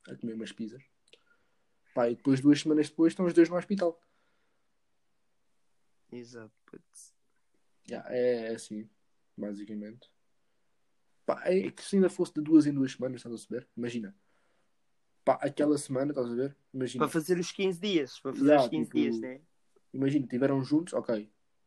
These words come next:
Speaker 1: Pá, estão duas semanas outra vez em casa. Tipo, a ver se não, se não, tipo, não apanharam nada, se está tudo bem. Pá, e depois voltam a sair. Não. É de semana a semana, é tipo como se nada fosse.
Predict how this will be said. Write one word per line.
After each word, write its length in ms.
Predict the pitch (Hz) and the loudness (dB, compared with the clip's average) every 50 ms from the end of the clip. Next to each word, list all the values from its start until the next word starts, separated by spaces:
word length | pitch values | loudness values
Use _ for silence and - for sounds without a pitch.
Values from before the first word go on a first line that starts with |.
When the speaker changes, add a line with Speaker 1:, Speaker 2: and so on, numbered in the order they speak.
| _ _ _ _ _ _ _ _ _ _ _ _ | _ _ _ _ _ _ _ _ _ _ _ _
Speaker 1:
Pá, 140 | - 120 104 | 0 0 0
estão 260 | 95 - - 120 120 | 0 -2 -6 -6 -4
duas 260 | 123 135 143 135 131 - | 4 6 6 6 4 2
semanas 380 | - 139 131 127 120 113 107 | -2 -2 -2 -2 -2 -6 -8
outra 240 | 117 104 - 117 120 | -8 -8 -2 -2 0
vez 380 | 123 127 120 110 - - - _ _ _ _ _ _ _ _ | 2 2 0 0 -2 -6 -18 _ _ _ _ _ _ _ _
em 140 | - 120 | -12 -10
casa. 420 | 107 113 107 113 123 120 135 143 - _ _ _ _ _ _ - _ _ _ _ _ - | -6 -4 -4 -4 -4 -4 -6 -8 -10 _ _ _ _ _ _ -20 _ _ _ _ _ -2
Tipo, 260 | 139 135 135 - 135 | -2 0 0 0 -2
a 60 | 131 | 0
ver 180 | 131 139 131 127 | 0 0 -2 -2
se 140 | - - | -4 -8
não, 180 | 127 123 123 120 120 120 117 117 117 113 113 117 120 - | -6 -6 -4 -4 -6 -6 -6 -8 -8 -10 -12 -14 -20 -20
se 160 | - - 131 | -16 -10 -8
não, 140 | 127 123 120 - - _ _ _ _ _ _ _ _ _ - | -8 -8 -8 -10 -14 _ _ _ _ _ _ _ _ _ -12
tipo, 200 | - - - 123 | -12 -12 -6 -6
não 80 | 123 117 | -6 -4
apanharam 400 | 104 123 120 123 120 113 117 120 | -2 -2 -2 -2 -2 -4 -4 -6
nada, 240 | 117 120 123 135 | -6 -4 -4 -4
se 60 | 147 143 | -6 -6
está 180 | 139 - 117 | -8 -10 -10
tudo 180 | - - 113 110 - 147 | -8 -8 -8 -4 -4 -4
bem. 200 | 120 131 143 - _ _ _ _ _ _ _ _ _ _ | -4 -4 -8 -10 _ _ _ _ _ _ _ _ _ _
Pá, 120 | - 120 117 | -2 -2 -2
e 40 | |
depois 200 | 113 - 127 120 | 0 0 -2 -2
voltam 340 | 120 127 127 127 123 123 123 | 2 2 0 0 2 -2 -4
a 40 | 120 | -4
sair. 340 | - - 123 123 135 139 - - | -4 -4 -4 -4 -4 -4 -6 -6
Não. 280 | - 117 113 107 - - _ _ _ - - _ _ _ _ _ _ _ - | -4 -4 -4 -4 -6 -12 _ _ _ -20 -20 _ _ _ _ _ _ _ -8
É 60 | 254 | -8
de 60 | - | -8
semana 240 | - - 359 311 233 | -4 -2 0 2 2
a 40 | - | 0
semana, 340 | - - 139 151 135 113 107 | 0 0 -2 0 0 0 -4
é 40 | |
tipo 320 | 107 - _ - 139 - - | -6 -8 _ -14 -14 -8 -4
como 140 | 151 156 147 | -4 -4 -4
se 100 | - - | -2 -2
nada 220 | 165 156 151 143 123 | -2 2 2 2 0
fosse. 380 | - - 110 113 113 - - | -2 -6 -8 -8 -8 -8 -14